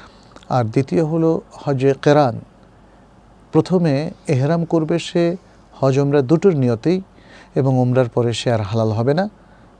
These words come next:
একই এহরামে থাকবে এবং সেই এহরামে সে ইয়ামুত তারবিয়াতে মিনায় যাবে, তারপরে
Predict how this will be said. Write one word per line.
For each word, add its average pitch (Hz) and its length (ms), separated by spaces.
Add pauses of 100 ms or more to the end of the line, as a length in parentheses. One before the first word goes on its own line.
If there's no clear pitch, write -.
একই 185 440
এহরামে 131 360
থাকবে 127 440 (480)
এবং 120 180
সেই 151 200
এহরামে 135 320
সে 123 280 (480)
ইয়ামুত 127 320
তারবিয়াতে 120 480
মিনায় 127 320
যাবে, 127 340
তারপরে 120 540